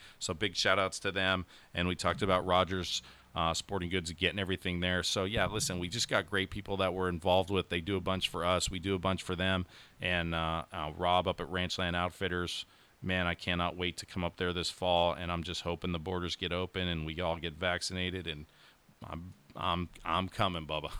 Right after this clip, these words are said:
<laughs> All right. Appreciate you listening to the F A podcast. I'm Mario.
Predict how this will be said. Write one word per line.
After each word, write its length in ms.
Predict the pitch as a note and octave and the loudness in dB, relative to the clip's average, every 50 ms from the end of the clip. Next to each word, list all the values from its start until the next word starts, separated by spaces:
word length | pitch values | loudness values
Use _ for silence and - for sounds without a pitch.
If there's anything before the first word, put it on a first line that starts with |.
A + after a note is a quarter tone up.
| - - | -6 -4
<laughs> 580 | - D3+ - - C#3+ - - - C3+ - - - | -6 -6 -4 -4 -6 -6 -2 -2 -2 -2 2 2
All 80 | D3 C#3+ - - - - - - - - - | 2 2 2 -2 -12 -12 -12 -12 -12 2 8
right. 260 | B2+ C3 C3+ B2 A#2 G#2 | 10 12 12 12 10 8
Appreciate 460 | - - D3+ D3+ C#3 - D#3 D3 - | 4 4 4 4 6 8 8 8 8
you 80 | - C3+ | 6 4
listening 220 | C#3+ C3 B2+ A#2 | 4 4 4 0
to 120 | - C#3 B2+ | 0 2 4
the 120 | B2 A2 | 6 8
F 160 | B2+ A#2+ - B2+ | 8 6 8 6
A 100 | A#2+ G#2+ | 4 6
podcast. 720 | - - B2+ A#2+ A#2+ A2 - - B2+ A#2+ A#2+ A2 - - | 8 8 10 10 10 8 6 8 8 8 8 8 6 4
I'm 120 | G#2+ G#2+ | 4 6
Mario. 500 | A2 A2 A2 A2 G#2+ G#2+ G#2 G2+ G2 F#2 | 8 8 10 10 10 10 10 8 6 4